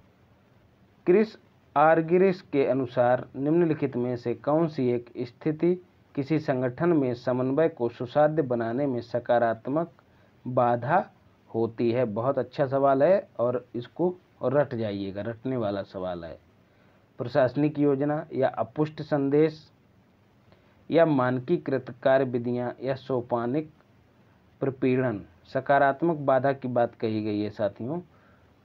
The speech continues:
तो इसमें क्या होना चाहिए? विकल्प सी सही उत्तर होना चाहिए, ग्रेपेवाइन संदेश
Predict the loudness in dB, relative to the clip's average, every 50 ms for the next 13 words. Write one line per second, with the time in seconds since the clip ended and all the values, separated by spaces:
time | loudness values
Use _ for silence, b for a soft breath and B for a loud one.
0 | _ -10 -10 -8 -6 -8 -6 -4 -2 -2 -2 0 2 2 4 4 4 2 0 -2
1 | -2 -2 0 0 0 0 0 0 -2 -4 -2 0 2 2 2 0 -2 -8 -14 -10
2 | -4 -2 -2 -2 -2 -2 -4 -4 -4 -4 -6 -8 -8 -8 -6 -6 -6 -8 -10 -10
3 | -12 -12 -12 -10 -8 -6 -4 0 0 0 0 0 0 2 0 2 2 0 -2 -2
4 | -4 -6 -6 -8 -10 -12 -12 -10 -10 -10 -12 -12 -14 -16 -18 -20